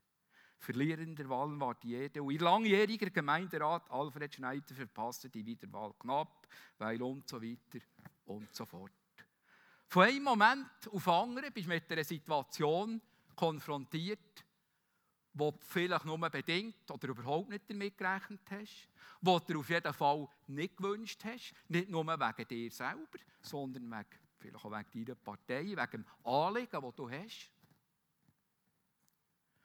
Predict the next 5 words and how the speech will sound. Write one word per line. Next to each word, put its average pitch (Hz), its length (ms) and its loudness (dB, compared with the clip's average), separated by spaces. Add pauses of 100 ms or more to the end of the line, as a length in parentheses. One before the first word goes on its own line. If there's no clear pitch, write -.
(560)
Und 127 140 -8
trotzdem 185 760 -2 (920)
bereicht 135 400 -4
es - 120 -12
dich. 185 160 -12